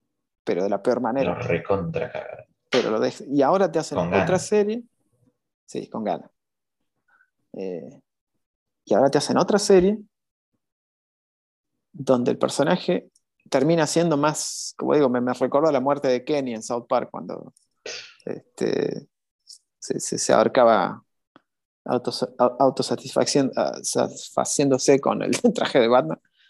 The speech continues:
Speaker 2: Mm.
Speaker 1: Eh, este,
Speaker 2: Gran meme.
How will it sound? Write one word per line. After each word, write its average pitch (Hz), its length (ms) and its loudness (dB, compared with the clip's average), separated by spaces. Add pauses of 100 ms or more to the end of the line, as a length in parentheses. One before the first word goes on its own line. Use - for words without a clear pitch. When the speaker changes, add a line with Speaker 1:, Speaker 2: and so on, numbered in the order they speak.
(140)
Speaker 2:
Mm. 214 100 -2
Speaker 1:
Eh, - 380 -4 (440)
este, - 600 -8 (480)
Speaker 2:
Gran 95 260 0
meme. 85 320 -10